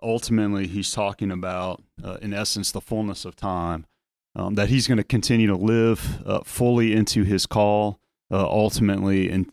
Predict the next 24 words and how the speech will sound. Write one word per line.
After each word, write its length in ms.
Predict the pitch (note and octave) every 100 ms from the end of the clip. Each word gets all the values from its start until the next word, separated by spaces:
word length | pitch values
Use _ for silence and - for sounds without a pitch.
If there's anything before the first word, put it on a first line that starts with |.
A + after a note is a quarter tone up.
| -
until 440 | G2 - A#2 G2
he's 420 | G2 F#2+ E2+ - -
arrested 680 | G2 G2+ G#2 - G#2+ F#2+ F2
and, 360 | F#2+ F#2 F2 -
and 220 | - F#2 -
killed. 600 | - D3 A2 F2 E2+ _ _ _ _ _
Um, 540 | G2+ G2 E2 - A#2 -
obviously, 640 | A2+ B2 A2+ G2+ A2+ G#2+ G2
the, 240 | G2+ G2+
the 80 | G#2+
number 280 | G#2 G#2+ G2+
three 340 | - G#2 G2+
itself, 680 | F#2+ - - F#2+ F#2+ F#2+ - _ -
he, 260 | G2 G2+ - - _ -
he's 160 | G#2+ -
probably 300 | A#2 G#2 F#2+
pointing 460 | - A2+ G2 F#2
forward 320 | - G#2 G2+
also 320 | F#2 G2 - F#2+
to 340 | - G2 F#2+
his 220 | F2+ F#2
own, 420 | F2 G2+ G2+ F#2+ - _ _
uh, 160 | F#2 F2+ - -
physical, 580 | A2+ G#2 - F#2+ F2